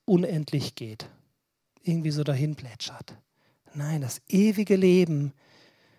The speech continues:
hat eine ganz andere Qualität. Es beginnt hier und jetzt.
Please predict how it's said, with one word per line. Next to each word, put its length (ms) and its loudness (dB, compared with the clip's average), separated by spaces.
hat 180 -10
eine 120 2
ganz 260 2
andere 320 -4
Qualität. 680 -10
Es 120 -12
beginnt 360 -2
hier 400 0
und 120 -10
jetzt. 480 -8